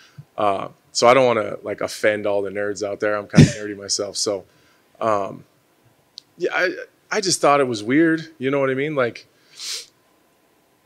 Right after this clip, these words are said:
I don't, I don't know. Like, I get it though. Like, I, it was weird, but I understand it. Like, we've, we haven't had any interactions.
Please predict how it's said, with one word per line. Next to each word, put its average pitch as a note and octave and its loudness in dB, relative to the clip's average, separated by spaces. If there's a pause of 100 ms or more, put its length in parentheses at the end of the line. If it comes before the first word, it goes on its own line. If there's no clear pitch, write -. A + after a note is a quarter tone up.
(140)
I C3 -8
don't, A#2 -4
I B2+ 0
don't A2 -2
know. A2 -2
Like, G#2+ -2
I D#3 4
get D#3 4
it D#3 0
though. C#3+ 6
Like, C3+ 2
I, B2+ 4 (600)
it D#3+ 6
was D3 2
weird, F#3 6
but D3 4
I B2 8
understand G#2 -2
it. - -10 (120)
Like, G#2 -4 (420)
we've, A#2+ -4
we B2 -2
haven't C3+ 4
had A2+ 2
any B2+ 0
interactions. B2+ 4